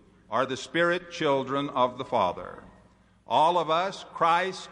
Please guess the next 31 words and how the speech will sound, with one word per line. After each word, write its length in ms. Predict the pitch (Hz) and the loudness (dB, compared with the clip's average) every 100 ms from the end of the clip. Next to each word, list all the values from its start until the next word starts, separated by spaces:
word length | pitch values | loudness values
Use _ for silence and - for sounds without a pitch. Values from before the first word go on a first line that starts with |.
| - | -10
included, 760 | 175 180 147 120 107 131 - - - - | -8 -4 0 2 2 -2 -4 -18 -20 -20
seek 460 | - 175 185 185 | -4 2 2 0
to 100 | - | -10
become 580 | 147 147 147 147 143 135 135 | -6 -6 0 0 0 -2 -10
like 460 | 131 160 156 139 139 - - | -2 2 2 0 -8 -20 -10
the 80 | 131 | -10
Father. 640 | 135 139 104 85 92 50 50 - - - - - - | -2 2 2 0 -8 -14 -16 -20 -20 -20 -20 -20 -14
In 180 | 107 110 | -6 -2
this 240 | 123 196 - | 2 0 0
sense, 400 | 143 160 190 - | 0 0 -4 -10
the 100 | 123 | -8
firstborn, 760 | - 160 - 110 117 123 160 | 0 0 -2 -6 -2 0 0
our 300 | 147 127 120 | 2 2 4
elder 240 | 131 143 143 | 4 2 -2
brother, 540 | 113 101 90 98 120 131 - - - - 110 | -2 -2 -2 -6 -8 -12 -20 -20 -20 -16 0
goes 280 | 127 131 | 2 2
forward 840 | - - 170 135 110 107 120 139 143 - | -6 0 4 4 2 -2 -4 -6 -14 -2
as 300 | 131 135 117 | -2 -2 -6
we 200 | 123 110 | -6 -6
do. 300 | 90 82 76 73 - - - - - - - - - - - | -6 -10 -12 -16 -18 -18 -16 -16 -16 -16 -18 -20 -20 -20 -20
Four, 580 | - 120 127 139 170 175 - - - - - - - - _ | -8 0 4 6 4 2 -6 -16 -20 -20 -20 -20 -20 -20 _
the 80 | 104 | -16
plan 320 | - 196 208 | 0 2 2
of 100 | 202 | -2
salvation 880 | 147 185 185 175 160 139 - 156 185 170 | 0 2 2 0 -2 -2 -6 -8 -8 -6
is 260 | 156 147 | -6 -6
the 120 | 143 | -8
gospel 840 | 147 180 214 185 - - 139 156 180 | -2 2 2 0 -4 -10 -4 -4 2
of 280 | 151 156 139 | 2 2 -2
the 80 | 170 | -4
Father. 600 | 214 202 127 98 95 | 2 2 2 -2 -8